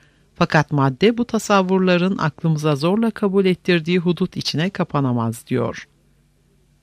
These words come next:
Böylece maddenin sonsuz olduğunu iddiada akla tabi olmadığını itiraf etmiş oluyor.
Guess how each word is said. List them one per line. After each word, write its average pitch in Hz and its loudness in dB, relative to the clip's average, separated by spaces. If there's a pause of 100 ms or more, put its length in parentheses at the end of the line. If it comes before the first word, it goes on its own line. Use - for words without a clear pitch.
(380)
Böylece 170 4
maddenin 175 4
sonsuz 165 -2
olduğunu 214 2
iddiada 123 -2
akla 160 -2
tabi 147 0
olmadığını 202 2
itiraf 190 -2
etmiş 120 -4
oluyor. 120 -4